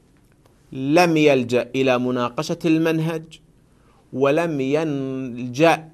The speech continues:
إلى مناقشة النظريات أو الأدلة التي نثبت بها وجود الله تبارك وتعالى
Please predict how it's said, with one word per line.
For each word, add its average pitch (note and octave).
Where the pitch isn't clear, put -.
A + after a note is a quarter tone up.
إلى F3+
مناقشة C#3
النظريات G#2+
أو D#3
الأدلة D#3+
التي A#2+
نثبت A#2+
بها C3+
وجود A#2+
الله A2+
تبارك A#2+
وتعالى G#2+